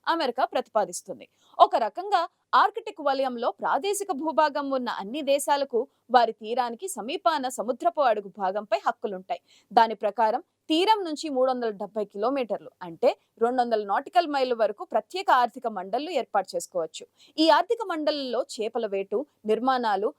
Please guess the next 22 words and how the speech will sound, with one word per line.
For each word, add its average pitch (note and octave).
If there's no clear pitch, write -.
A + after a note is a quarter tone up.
సహజ E4+
వనరుల B3
తవ్వకాలకు B3
వారికి B3+
హక్కు A#3+
ఉంటుంది. F3+
తమ F#3+
దేశానికి C4
చెందిన C#4
భూభాగం C4
సముద్రంలోకి B3+
ఇంకా G3
ఉందని C4+
నిరూపించుకోగలిగితే B3
చాలు, A#3+
ఆ A3+
దేశాలు B3+
ఈ A#3
జోన్ను B3
మరింత A3+
దూరం C#4+
పెంచుకోవచ్చు. B3